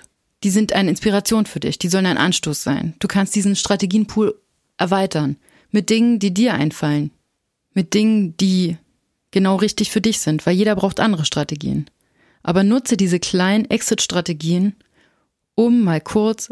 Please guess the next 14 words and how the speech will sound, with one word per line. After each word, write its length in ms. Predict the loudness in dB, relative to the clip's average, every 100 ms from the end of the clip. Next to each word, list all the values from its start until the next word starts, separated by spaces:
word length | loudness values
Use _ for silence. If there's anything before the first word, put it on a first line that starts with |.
| -4
rauszukommen 540 | -2 0 -2 -2 -2 0
aus 180 | -4 -6
schwierigen 420 | 0 2 4 2
Situationen, 760 | 2 0 -2 -2 -2 0 0 -2 -6 _ -20 _ _
aus 480 | -2 0 0 -2 -10 _ _ _ _ _ _ _ -2
einem 760 | 0 2 0 -2 -8 -18 -18 -8
Wust 680 | -2 2 2 2 0 -2
an 280 | 0 0 0 0
Anstrengung 680 | 0 0 0 2 2 2
und 160 | 0 -2
Stress, 540 | -2 -2 -2 -4 -12 _ _ _ _ -6
aus 220 | -6 -6 -6
Angstzuständen 680 | -4 -2 -4 -4 -2 0 -2
rauszukommen. 680 | -4 -6 -12 -10 -10 -10